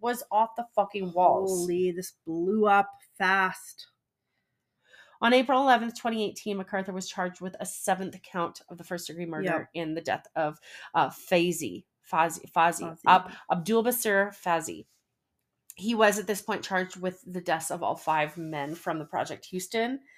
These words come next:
Speaker 2: Yeah.
Speaker 1: and Project Prism investigations.
Speaker 2: Oh my fuck.
Speaker 1: The charge came as Fa-, Faizi's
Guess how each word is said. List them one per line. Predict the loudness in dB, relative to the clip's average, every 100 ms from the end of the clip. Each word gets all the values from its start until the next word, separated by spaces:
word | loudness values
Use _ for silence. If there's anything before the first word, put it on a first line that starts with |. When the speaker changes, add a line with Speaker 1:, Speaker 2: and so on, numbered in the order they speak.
| -18
Speaker 2:
Yeah. | -8 -6 -6 _ _ 6
Speaker 1:
and | 10 12 12 8 2 -2
Project | 6 6 6 0
Prism | 0 2 2
investigations. | 4 4 4 2 4 8 8 8 4 -4 -2 -4
Speaker 2:
Oh | -6
my | -10 -12 -14
fuck. | -20 -20 -20 _ _ _ _ _ _ -4
Speaker 1:
The | 0
charge | 8 10 8 4 -4
came | -2 0 0 -2 -8 -20 -20 -20 -20 -20 _ 4
as | 6 8 6 0
Fa-, | -2 6 8 8 0 -14 -20
Faizi's | -10 -6 -4 -4 -4 -6